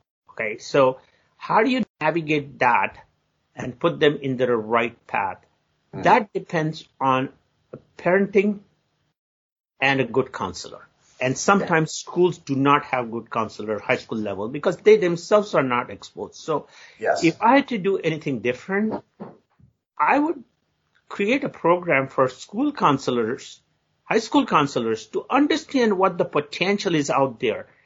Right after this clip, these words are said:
Speaker 1: and guide their kids through that process, get
Speaker 2: Mm.
Speaker 1: them mentally ready.
Speaker 2: Yes. Yes, that's a great, that's a great point because you, there is no, like,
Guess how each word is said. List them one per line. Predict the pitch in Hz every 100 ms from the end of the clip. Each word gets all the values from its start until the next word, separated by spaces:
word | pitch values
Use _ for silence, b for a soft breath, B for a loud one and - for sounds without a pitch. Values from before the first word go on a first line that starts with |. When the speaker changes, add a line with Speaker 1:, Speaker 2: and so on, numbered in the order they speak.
| _ -
Speaker 1:
and | 139 123
guide | 151 190 220
their | 214
kids | 147 - 160 -
through | - 135
that | 117 -
process, | - 87 - - - _ _ _
get | - 113
Speaker 2:
Mm. |
Speaker 1:
them | 196 151 -
mentally | 135 139 120 101
ready. | 87 73 _ _ _ _ _
Speaker 2:
Yes. | 104 - - - _ _ _ _ _ -
Yes, | 110 107 92
that's | 127 131
a |
great, | 120 120 - - B B B
that's | 240 -
a |
great | 165 156
point | 160
because | 156 147 156
you, | 175
there | 160 175
is | 208 185
no, | 160 160 160
like, | 156 160 117 -